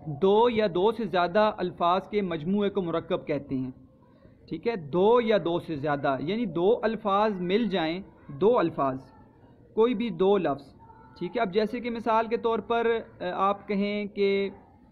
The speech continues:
अमजद स्कूल, ठीक है, तो ये दो लफ्ज़ हैं, ठीक है, अमजद का स्कूल, तो ये दो अल्फाज हैं, बीच में एक हर्फ है,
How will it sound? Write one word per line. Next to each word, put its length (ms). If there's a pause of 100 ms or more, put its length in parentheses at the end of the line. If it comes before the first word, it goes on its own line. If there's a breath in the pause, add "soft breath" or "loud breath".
(480 loud breath)
अमजद 500 (1040)
स्कूल, 440 (640)
ठीक 240
है, 140 (520)
तो 140
ये 120
दो 240
लफ्ज़ 320
हैं, 100 (600)
ठीक 200
है, 60
अमजद 500 (360)
का 140
स्कूल, 500 (680)
तो 60
ये 140
दो 200 (100)
अल्फाज 480
हैं, 140
बीच 220
में 100
एक 140
हर्फ 220
है, 160